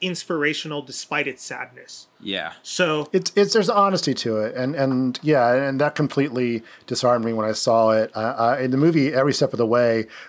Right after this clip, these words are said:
Speaker 3: was refusing to be the movie that was <laughs> advertised as in,
Speaker 1: Yeah.
Speaker 3: in, in a
Speaker 2: Yeah.
Speaker 3: way.
Speaker 2: <laughs> Yeah.
Speaker 3: Uh, and, like, the moment, like, when,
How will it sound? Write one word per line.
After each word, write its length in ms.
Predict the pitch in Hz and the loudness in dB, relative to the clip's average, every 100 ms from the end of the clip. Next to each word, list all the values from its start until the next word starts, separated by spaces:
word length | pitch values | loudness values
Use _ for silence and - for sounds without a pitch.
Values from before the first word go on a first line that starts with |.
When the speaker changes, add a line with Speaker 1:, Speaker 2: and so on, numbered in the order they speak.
| - | -10
Speaker 3:
was 220 | 113 120 | -4 -2
refusing 440 | 139 120 151 127 131 | -2 -2 0 2 2
to 80 | 110 | 2
be 160 | 123 | 0
the 80 | 117 | 0
movie 320 | 113 120 117 | 0 0 0
that 100 | 127 | -2
was 160 | 110 110 | -4 -2
<laughs> 100 | 107 | -2
advertised 540 | 113 - 185 165 - 180 | -2 0 0 0 0 2
as 260 | 185 175 165 | 2 2 2
in, 60 | 165 | 2
Speaker 1:
Yeah. 140 | 175 | 2
Speaker 3:
in, 60 | 165 | 4
in 160 | 175 | 4
a 80 | 170 | 6
Speaker 2:
Yeah. 60 | 170 | 6
Speaker 3:
way. 200 | 175 180 | 6 4
Speaker 2:
<laughs> 40 | |
Yeah. 320 | 127 143 95 - | 2 0 0 -2
Speaker 3:
Uh, 280 | 151 151 147 165 | 0 2 2 2
and, 100 | 160 | 2
like, 120 | 165 | 0
the 60 | |
moment, 480 | 170 170 185 190 175 | 0 2 4 4 2
like, 240 | 151 143 151 | 0 0 0
when, 280 | 147 143 | 0 -2